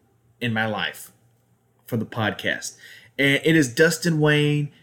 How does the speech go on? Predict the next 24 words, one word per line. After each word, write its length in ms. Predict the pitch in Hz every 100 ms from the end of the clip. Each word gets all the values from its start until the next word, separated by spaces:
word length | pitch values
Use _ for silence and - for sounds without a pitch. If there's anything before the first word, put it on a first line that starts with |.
| _
He 120 | 139
is 120 | 131
from 140 | 135
the 60 | 123
Wayne 300 | 113 131 135
Hoskins 500 | 127 131 127 131 117
Band. 440 | 107 120 113 113 107 - - -
And 100 | 135
I 40 |
remember, 680 | 143 143 156 160 165 156 - - _ _ _ _ _ _ - -
I'm 140 | 160
very 220 | 156 220
grateful 360 | 185 151 160 160
for 160 | 147 135
Dustin 420 | 127 127 - 117
Wayne, 400 | 120 117 117 107 -
and 100 | 123
I 100 | 123
have 180 | 123 165
him 140 | 147
on 260 | 131 127 123
a 60 | 110
few 180 | 117 113
times. 600 | 120 113 107 101 -